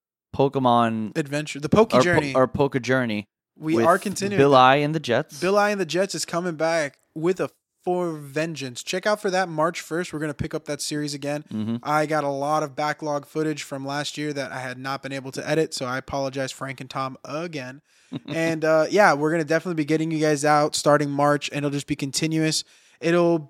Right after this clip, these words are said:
Speaker 2: be past tense, so you'll hear references that are kind of different 'cause they're from last year.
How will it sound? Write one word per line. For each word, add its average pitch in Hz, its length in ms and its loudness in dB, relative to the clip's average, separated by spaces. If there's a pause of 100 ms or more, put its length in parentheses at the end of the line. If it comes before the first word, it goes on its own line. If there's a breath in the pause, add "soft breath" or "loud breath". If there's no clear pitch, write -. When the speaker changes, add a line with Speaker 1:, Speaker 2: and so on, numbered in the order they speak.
Speaker 2:
be 196 540 0 (500)
past 190 340 6
tense, 208 380 -2 (460)
so - 180 -2
you'll 151 300 2
hear 160 240 -2
references 147 800 0
that 135 180 0
are 127 80 -2
kind 139 240 -4
of 123 100 -10
different 139 380 -4
'cause 131 140 -6
they're 127 100 -6
from 131 160 -10
last 127 280 -4
year. 190 220 4